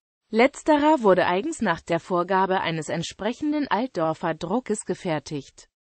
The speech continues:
In diesem Rahmen befindet sich die Schöne Maria derzeit in der Dauerausstellung des Diözesenmuseum Regensburgs. Zum vierhundertfünfzig Todesjahr wurden in Berlin und Regensburg Zeichnungen, Deckfarbenmalerei und Druckgrafiken Altdorfers ausgestellt.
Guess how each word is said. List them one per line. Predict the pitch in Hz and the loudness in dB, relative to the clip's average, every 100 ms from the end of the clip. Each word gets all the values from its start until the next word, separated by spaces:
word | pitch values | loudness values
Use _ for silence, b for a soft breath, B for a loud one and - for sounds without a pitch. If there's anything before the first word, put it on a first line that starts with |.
| _ | _
In | - 202 175 | 2 2 4
diesem | 233 302 294 | 2 4 4
Rahmen | 190 185 180 170 | 4 4 2 -2
befindet | 170 - 185 180 170 | -4 -2 0 0 -2
sich | 185 | -4
die | - 180 | -4 -6
Schöne | - 190 226 | 0 2 4
Maria | 240 233 240 320 262 160 | 2 2 2 2 2 0
derzeit | 185 269 - 214 180 | 0 -2 -4 -4 -4
in | - 208 | -4 -2
der | 220 | 0
Dauerausstellung | 214 247 196 156 240 - 175 165 165 | 0 0 -2 -4 -4 -4 -4 -2 -4
des | 220 - | -6 -2
Diözesenmuseum | 269 269 254 - 175 170 185 202 190 196 180 | 2 2 0 -2 -2 -2 -2 -2 0 0 2
Regensburgs. | 180 185 208 180 - 170 156 131 - - - _ _ _ _ | 2 0 -2 -6 -4 0 0 -2 -8 -20 -20 _ _ _ _
Zum | - 254 254 | 0 2 2
vierhundertfünfzig | - 285 202 185 180 185 - 196 - 170 135 - _ _ _ - | 0 -2 0 0 0 -2 -4 -8 -6 -8 -8 -10 _ _ _ -8
Todesjahr | 240 302 285 214 190 165 160 | 0 2 2 0 0 0 2
wurden | 175 185 | 2 2
in | 123 180 | 0 0
Berlin | 180 180 175 233 311 | 2 2 0 0 0
und | 196 196 | -4 -2
Regensburg | 180 160 160 - 175 160 - | -4 -4 -8 -4 -2 -2 -2
Zeichnungen, | 208 277 - 220 180 240 262 - | 0 0 0 -2 2 0 0 0
Deckfarbenmalerei | 277 - - 165 160 180 170 170 160 165 208 254 | -2 -2 0 2 2 2 2 4 2 2 0 -2
und | 208 196 | -4 -4
Druckgrafiken | 202 262 - 170 160 170 - 214 | -4 -4 -2 0 0 -4 -4 -4
Altdorfers | 202 180 - 165 160 - 156 - | -2 -4 -2 -2 -2 -4 -8 -4
ausgestellt. | 156 151 156 - 156 139 131 - | -4 -4 -8 -6 -4 -4 -6 -14